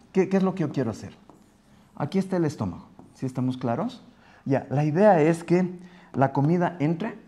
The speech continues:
la comida aquí, digamos es ocho de la mañana, ocho A M, ¿sí?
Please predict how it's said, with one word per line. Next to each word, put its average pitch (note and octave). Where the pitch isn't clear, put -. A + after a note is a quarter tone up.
la A#2+
comida D3+
aquí, E3+
digamos F#3+
es F3+
ocho F#3
de F#3
la D3
mañana, A2
ocho C#3+
A A2
M, F2
¿sí? E3